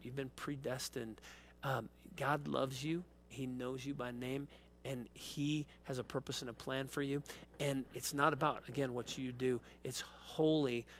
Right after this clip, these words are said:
and solely about what he's done for, for you. And he wants us to comprehend that. Man, grab a hold of that. If you're listening today and maybe you d-, haven't entered into a relationship with Jesus Christ,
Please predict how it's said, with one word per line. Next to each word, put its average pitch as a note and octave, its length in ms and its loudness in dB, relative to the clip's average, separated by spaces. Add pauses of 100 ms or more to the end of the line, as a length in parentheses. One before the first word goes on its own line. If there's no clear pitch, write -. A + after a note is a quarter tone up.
(100)
and A2+ 80 -4
solely C3 360 4
about A#2+ 240 0
what A2+ 120 -4
he's A#2+ 260 -6
done B2 320 -4
for, A#2 340 -6 (140)
for C3 360 0
you. G#2 200 -6 (680)
And C3+ 100 2
he B2+ 60 2
wants B2+ 340 0
us C3 140 -2
to B2 100 -6
comprehend A#2+ 600 -4
that. G#2 160 -4 (440)
Man, D3 220 2
grab D#3 280 6
a B2 40 -2
hold C3 240 0
of A#2+ 120 -2
that. G#2+ 240 0 (420)
If C#3 200 4
you're F3+ 140 10
listening E3+ 420 4
today D#3 440 4
and C3 80 0
maybe C#3+ 200 4
you D3+ 140 4
d-, C#3 140 0 (120)
haven't D3 320 4 (400)
entered D3 280 2
into D3+ 200 2
a D3+ 40 2
relationship D3 500 2
with C#3 80 -2
Jesus C#3 260 -2
Christ, C#3+ 360 2